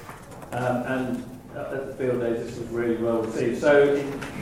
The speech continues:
twenty seventeen, we did two management strategies, what we're calling more of a, a real world situation, um, and looking at varieties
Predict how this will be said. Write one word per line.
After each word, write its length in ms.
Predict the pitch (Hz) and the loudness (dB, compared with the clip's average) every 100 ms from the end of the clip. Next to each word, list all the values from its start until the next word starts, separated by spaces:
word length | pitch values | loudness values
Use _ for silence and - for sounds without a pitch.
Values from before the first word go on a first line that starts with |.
| - | -2
twenty 220 | 190 165 | 2 2
seventeen, 600 | 151 131 120 156 151 120 | 2 0 0 0 0 -4
we 100 | - | -6
did 240 | - 151 | -4 -4
two 60 | 143 | -2
management 400 | 143 139 139 139 | -2 -4 -4 -6
strategies, 720 | - 151 147 135 143 135 127 - - - - | -2 2 2 4 2 2 2 -4 -10 -12 -8
what 180 | 147 - | -4 -2
we're 120 | 131 | -2
calling 360 | 151 143 131 123 | 2 4 4 2
more 300 | 151 139 123 | 0 2 4
of 320 | 120 117 - - - | 4 4 0 -6 -8
a, 60 | 120 | -2
a 200 | 117 117 | 0 0
real 300 | 135 123 117 | 2 2 4
world 240 | 123 120 | 4 2
situation, 760 | - - - 117 117 117 113 113 110 120 | 0 -4 -2 0 2 2 -2 -4 -4 -2
um, 420 | 117 113 107 107 123 | 0 0 -2 -4 -6
and 420 | 120 120 117 - | -4 -2 -2 -4
looking 280 | 120 123 120 | -8 -6 -8
at 80 | - | -2
varieties 420 | 127 127 117 | 4 4 4